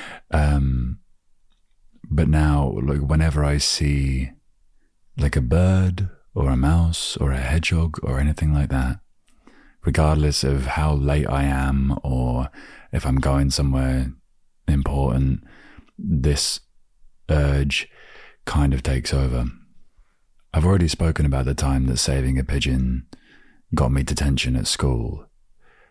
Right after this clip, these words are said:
Um, because I was walking back to school. Well, I was probably gonna be late anyway. So I thought, "In for a penny, in for a pound," and, um, tried to save this pigeon that was clearly very distressed.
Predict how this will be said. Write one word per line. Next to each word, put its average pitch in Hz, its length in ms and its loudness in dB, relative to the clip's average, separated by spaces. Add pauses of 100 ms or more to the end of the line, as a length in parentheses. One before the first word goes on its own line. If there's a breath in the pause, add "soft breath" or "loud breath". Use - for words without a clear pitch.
(160 soft breath)
Um, 58 800 -4 (640)
because 69 200 0
I 69 60 2
was 69 180 0
walking 78 300 2
back 64 120 -2
to - 80 -8
school. 64 640 -2
Well, 71 420 2
I 73 60 -2
was 78 160 0
probably 80 320 0
gonna 73 220 2
be 71 100 0
late 69 260 -2
anyway. 65 540 -2
So - 180 -6
I 71 80 2
thought, 65 380 -2
"In 107 160 2
for 80 140 0
a 67 60 0
penny, 64 380 -2
in 65 140 0
for - 140 -6
a 64 60 -4
pound," 62 360 -2 (640 loud breath)
and, 67 360 0
um, 62 560 -2 (200)
tried 78 260 0
to 73 80 0
save 65 240 -2
this 64 160 -2
pigeon 62 680 -2
that 76 100 0
was - 220 -2
clearly 62 400 -4
very 62 200 -4
distressed. - 680 -4